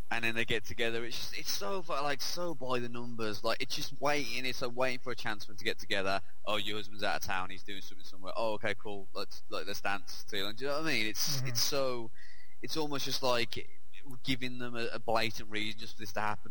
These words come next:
Speaker 1: rather than naturally kind of let the relationship evolve. And, uh, yeah, I mean, like, like I said, it, they, they do some really naturalistic, very nice moments between them,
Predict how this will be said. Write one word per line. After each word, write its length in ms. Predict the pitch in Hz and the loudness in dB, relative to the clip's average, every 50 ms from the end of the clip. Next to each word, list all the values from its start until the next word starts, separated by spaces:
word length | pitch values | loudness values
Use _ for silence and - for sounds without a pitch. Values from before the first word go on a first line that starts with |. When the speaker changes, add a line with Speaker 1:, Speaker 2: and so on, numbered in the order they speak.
| 107 | 0
Speaker 1:
rather 240 | 107 104 104 104 98 | 0 0 0 0 0
than 140 | 104 107 104 | 0 0 0
naturally 360 | 101 - - - - 113 110 | 0 0 0 0 0 0 0
kind 200 | 101 110 104 101 | 0 0 -2 -2
of 40 | 98 | 0
let 200 | 101 101 95 - - - | 0 0 0 0 0 0
the 160 | 104 101 98 | 0 0 0
relationship 400 | 101 98 98 101 101 - - - - | 0 0 0 0 0 0 0 0 -2
evolve. 320 | - 107 107 107 110 110 - | -2 -2 -2 -2 0 -2 -2
And, 100 | 113 113 110 - - - - - - - - | -2 -2 -2 0 0 0 0 0 0 -2 -2
uh, 180 | - 110 107 131 | -2 -2 -2 -2
yeah, 200 | 143 139 139 135 | 0 0 0 2
I 20 | |
mean, 160 | 131 131 131 131 | 2 0 0 0
like, 180 | 127 123 101 113 | 0 0 0 0
like 160 | 120 117 113 | 0 0 0
I 20 | |
said, 180 | 110 117 117 113 | 0 0 0 0
it, 240 | 104 104 95 - - - - - - - - | 0 0 0 0 0 0 0 0 0 0 0
they, 120 | 143 131 - - | 0 0 0 0
they 60 | 131 | -2
do 220 | 123 127 131 127 120 | -2 -2 -2 -2 -2
some 240 | - 123 120 120 | -2 -2 -2 -2
really 180 | 120 120 120 117 | -2 -2 -2 -2
naturalistic, 760 | 117 117 107 - - - 117 113 107 - - - 107 98 - - - - - - | 0 0 0 0 0 0 0 0 0 0 0 0 0 0 0 0 -2 -2 -2 0
very 280 | - 110 107 104 104 104 | 0 0 0 0 0 0
nice 280 | 104 101 101 98 - - | 0 -2 -2 0 0 0
moments 300 | 104 101 101 101 101 - | 0 -2 -2 -2 -2 -2
between 360 | - - - 117 110 110 107 104 | -2 -2 -2 -2 -2 -2 -2 -2
them, 180 | 104 104 104 | -2 0 0